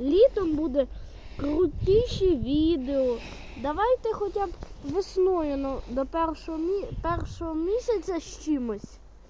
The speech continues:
Ну, десь до другого назбираємо десь двадцять підписчиків чи п'ятдесят. Щоб було вже начало, щоб я більше мене дивилися, і мені би приємно для вас тоді знімати.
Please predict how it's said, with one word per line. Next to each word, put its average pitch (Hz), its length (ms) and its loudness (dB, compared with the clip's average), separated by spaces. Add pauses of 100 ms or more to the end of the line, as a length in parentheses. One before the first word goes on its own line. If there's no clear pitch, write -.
(200)
Ну, 294 240 -2 (140)
десь 262 280 2
до 269 120 -4
другого 240 360 -2
назбираємо 294 1000 -4 (560)
десь 269 300 2
двадцять 262 800 0 (140)
підписчиків 233 1040 -8
чи 262 80 -12
п'ятдесят. 254 720 -4 (500)
Щоб 277 120 -4
було 320 400 0
вже 349 160 -4
начало, 359 640 0
щоб 302 280 -8
я 294 160 -6
більше 311 480 -2 (360)
мене 277 300 -2
дивилися, 294 840 -4
і 262 40 -2
мені 277 300 -2
би 349 400 0
приємно 320 800 0
для 233 260 -2
вас 311 380 -4
тоді 277 280 -2
знімати. 269 760 -4